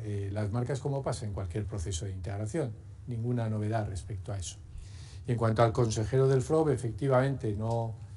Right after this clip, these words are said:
no se conoce el nombre porque no ha sido designado por el frob. El, el frob, por otra parte, si ha, ha hecho un comunicado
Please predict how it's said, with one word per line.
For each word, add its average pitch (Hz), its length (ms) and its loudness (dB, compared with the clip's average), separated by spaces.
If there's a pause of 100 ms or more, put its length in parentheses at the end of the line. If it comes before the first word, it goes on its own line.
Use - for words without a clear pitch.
(220)
no 120 140 0
se 120 120 0
conoce 123 300 2
el 120 60 0
nombre 135 240 4
porque 113 260 0
no 110 80 2
ha 113 80 2
sido 107 240 0
designado 110 540 -2
por 104 160 -2
el 107 80 0
frob. 135 240 0 (2500)
El, 107 120 -2 (160)
el 113 80 0
frob, 127 400 4
por 120 140 4
otra 120 240 4
parte, 123 320 4
si 104 280 0
ha, 113 280 2
ha 117 100 2
hecho 120 240 2
un 117 100 0
comunicado 120 760 4